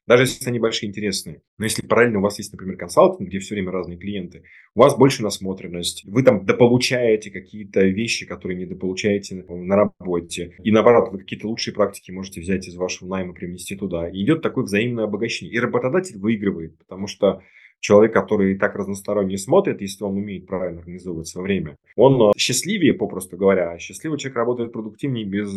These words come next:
палки и пряника. Он просто делает, потому что ему нравится. Плюс идёт обогащение какими-то знаниями, материалами, лучшими практиками, которые на рабочем месте, э, также и применяются.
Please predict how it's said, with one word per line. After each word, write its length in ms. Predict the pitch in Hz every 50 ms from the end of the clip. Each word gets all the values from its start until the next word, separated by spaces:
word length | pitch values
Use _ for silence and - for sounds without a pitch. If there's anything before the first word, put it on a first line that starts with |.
| 95
палки 500 | 98 - 120 123 120 - - 104 101 98 - - - _
и 60 | -
пряника. 440 | 101 98 120 110 87 80 76 78 -
Он 80 | 80 80
просто 260 | 107 113 110 - -
делает, 300 | 85 87 104 123 120 98
потому 80 | - -
что 140 | - - 90
ему 80 | 92 98
нравится. 560 | 95 92 85 73 67 64 - - - - _ _ _
Плюс 300 | - 107 135 143 139 -
идёт 180 | 107 127 127 -
обогащение 640 | 101 95 90 95 101 98 - - 117 107 98 95
какими-то 500 | 90 87 87 - 101 92 87 - - 85
знаниями, 500 | 87 92 120 127 123 117 107 98 95 87
материалами, 640 | 85 85 87 87 87 95 104 117 113 107 98 92 90
лучшими 340 | 87 85 95 95 - - 87
практиками, 480 | 80 92 110 120 120 - - - 95 85
которые 300 | 82 87 85 - 110 107
на 80 | 92 85
рабочем 520 | 87 82 76 - 87 98 98 - - 90
месте, 360 | 95 98 95 - - 87 82 80 _ - - - - - _
э, 140 | _ 87 80
также 480 | 82 - 98 92 92 - 95 90 87 87
и 460 | 87 - 85 85 87 87 85 82 80
применяются. 540 | 82 90 92 101 104 98 78 73 - - -